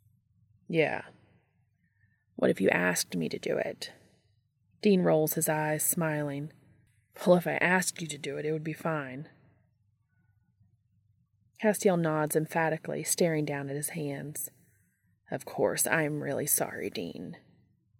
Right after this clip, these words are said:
Dean takes one of Castiel's hands in his, waiting until Castiel looks up into his eyes before he speaks. "It's okay, Cass. You didn't know it would bother me. People make mistakes." "I'm not people, though."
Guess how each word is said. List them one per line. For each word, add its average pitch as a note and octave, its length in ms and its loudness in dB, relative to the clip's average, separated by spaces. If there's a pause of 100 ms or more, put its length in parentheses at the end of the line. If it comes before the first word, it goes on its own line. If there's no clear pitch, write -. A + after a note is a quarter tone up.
(640)
Dean A3 240 8
takes F3+ 360 2
one F3 120 4
of E3+ 100 0
Castiel's E3+ 540 2
hands D#3+ 400 0
in D#3 100 -2
his, D3 560 -4 (540)
waiting G#3 360 10
until D#3+ 280 0
Castiel E3 520 2
looks F3 260 0
up D#3+ 220 -2
into E3 260 -2
his F3 140 2
eyes D3+ 360 0
before D#3+ 260 -4
he D3 80 -2
speaks. - 720 -2 (1080)
"It's - 180 -4
okay, D#3+ 380 0
Cass. C#3 640 0 (240)
You D3+ 140 -6
didn't F3+ 180 2
know D#3+ 200 0
it D3 80 2
would C#3+ 140 -6
bother C#3+ 340 -4
me. - 340 -14 (440)
People F#3 240 2
make D#3+ 180 0
mistakes." - 720 -4 (1400)
"I'm C3+ 200 -8
not - 240 -8
people, - 360 -2
though." - 440 -10